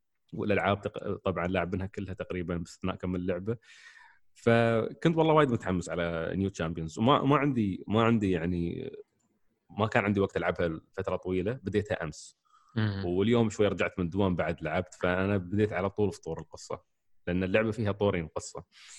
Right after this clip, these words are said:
Speaker 2: بالضبط.
Speaker 1: الأول اللي هو اللي عندك مال الجيرني، اللي هو مال كابتن تسوباسا، قصة تسوباسا نفسه.
Speaker 2: ب-، بس
Speaker 1: ويطوفون
Speaker 2: هذه سعيد، آه، وأنا قاطعك، آه، هذه محت-، مو من بداية الأنمي، تقريبا من نص،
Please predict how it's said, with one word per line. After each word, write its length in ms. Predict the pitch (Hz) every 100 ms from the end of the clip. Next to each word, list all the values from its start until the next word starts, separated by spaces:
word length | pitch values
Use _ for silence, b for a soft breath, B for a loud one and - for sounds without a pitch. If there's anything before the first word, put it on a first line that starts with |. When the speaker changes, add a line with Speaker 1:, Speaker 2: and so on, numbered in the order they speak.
| b b -
Speaker 2:
بالضبط. 120 | 107
Speaker 1:
الأول 340 | 117 113 110 -
اللي 240 | 95 95
هو 280 | 101 104 95
اللي 580 | 87 85 82 80 78 76
عندك 280 | 92 92 -
مال 140 | 85
الجيرني، 500 | 80 80 98 104 120
اللي 140 | 98 85
هو 100 | 90
مال 400 | 85 82 78 - -
كابتن 320 | 95 - 87
تسوباسا، 320 | 92 104 120
قصة 300 | - - 90
تسوباسا 480 | - - 87 87 82
نفسه. 340 | 82 - 165 - b b b b _
Speaker 2:
ب-، 140 | 85 143
بس 340 | 147 120 -
Speaker 1:
ويطوفون 60 | 160
Speaker 2:
هذه 140 | 165
سعيد، 500 | 156 143 170 135 120
آه، 260 | 110 107 101
وأنا 140 | 117
قاطعك، 360 | 139 135 117 117
آه، 280 | 110 107
هذه 200 | 110 147
محت-، 240 | 127 - 135
مو 120 | 180
من 160 | 180 120
بداية 220 | 127 120 110
الأنمي، 340 | 104 113 98
تقريبا 520 | - - - 143 135
من 240 | 113 113 113
نص، 520 | 123 - - -